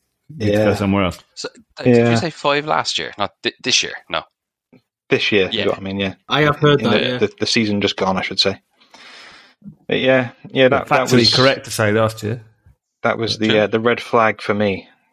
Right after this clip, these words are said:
Speaker 1: Okay. So does that mean you're out?
Speaker 2: Um, yeah. Yeah. <laughs> Sorry, sorry for the, uh,
Speaker 1: And then
Speaker 2: the big
Speaker 1: definitive
Speaker 2: deal
Speaker 1: answer.
Speaker 2: there.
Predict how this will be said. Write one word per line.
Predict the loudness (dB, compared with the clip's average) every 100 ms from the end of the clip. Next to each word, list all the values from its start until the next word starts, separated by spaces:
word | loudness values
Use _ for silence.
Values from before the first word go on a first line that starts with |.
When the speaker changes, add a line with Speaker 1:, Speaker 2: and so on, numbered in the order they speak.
| _ _ _ _ _ _ _ _ -10
Speaker 1:
Okay. | -6 -4 -4 -8 _ _ _ _ _
So | 2 2
does | 2
that | 2
mean | 4
you're | 4
out? | 2 0 -12 _ _ -20 -20 _ -6
Speaker 2:
Um, | -2 2 2 4 4 2 0 -2 _ _ _ _ _ _ _
yeah. | 0 0 -2 -16 -20 _ _ -12 -6
Yeah. | -6 -6 _ _
<laughs> | -6 -4 -2 0 0 0 0 2 0 -2 -4 -4 -6 -12 -10 -4
Sorry, | 0 2 0 -2 -4 0
sorry | 2 2
for | 2
the, | 2 2
uh, | 2 2 0
Speaker 1:
And | 2
then | 2 2 -2 -4 -6
Speaker 2:
the | -2
big | 0
Speaker 1:
definitive | 0 0
Speaker 2:
deal | 0 2 2
Speaker 1:
answer. |
Speaker 2:
there. | 2 2 0